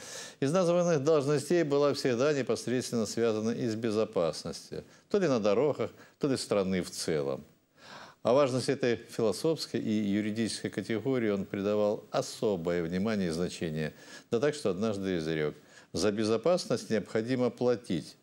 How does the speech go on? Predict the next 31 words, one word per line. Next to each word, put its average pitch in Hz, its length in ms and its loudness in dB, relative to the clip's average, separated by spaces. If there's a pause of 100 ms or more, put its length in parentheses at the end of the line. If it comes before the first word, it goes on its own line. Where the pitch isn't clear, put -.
(520)
а 104 140 2
за 98 120 4
её 98 280 4
отсутствие 90 680 -4 (480)
расплачиваться». 85 1000 -2
Конец 85 380 -4
цитаты. 95 460 0 (320)
Целиком 180 460 2
и 185 80 2
полностью 151 680 2
поддерживаю 90 720 0
этот 82 220 -6 (120)
тезис. 143 380 -2
Он 85 160 -4
не 82 120 -4
устарел 82 520 -2
ни 110 160 -6
насколько, 147 640 -4 (520)
на 139 80 2
мой 139 220 2
взгляд. 127 360 0
Но 139 140 0
в - 20 0
нашем 170 380 0
эфире 151 280 0
очередной 104 440 0
выпуск 95 340 -2
программы 95 560 0
«За 92 220 0
и - 20 2
против», 147 520 -2